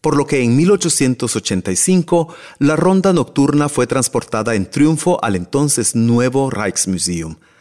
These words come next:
Los veinticuatro hombres que la cargaban cantaron el himno nacional cuando entraron a la sala de honor del museo. Hace dos años esta institución inició la Operation Night Watch, la Operación Ronda Nocturna,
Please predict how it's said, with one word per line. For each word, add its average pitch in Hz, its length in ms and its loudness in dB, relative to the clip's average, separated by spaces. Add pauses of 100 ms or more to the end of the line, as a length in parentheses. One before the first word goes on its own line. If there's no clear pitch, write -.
(320)
Los 123 180 0
veinticuatro 123 560 0
hombres 120 400 2
que - 80 -2
la 101 120 -2
cargaban 135 520 -4 (240)
cantaron 170 500 0
el 135 120 4
himno 147 220 4
nacional 117 520 0
cuando 123 280 0
entraron 113 520 -2
a 104 60 -2
la 87 100 -2
sala 113 260 -2
de 107 100 0
honor 95 280 -2
del 101 140 -2
museo. 110 480 -2 (400)
Hace 170 240 0
dos 151 200 0
años 123 360 0
esta 117 240 -2
institución 117 600 0
inició 117 360 2
la 123 360 -4
Operation 123 840 0
Night 120 340 0
Watch, 80 300 -4 (380)
la 113 120 -2
Operación 123 840 0
Ronda 110 480 0
Nocturna, - 560 -2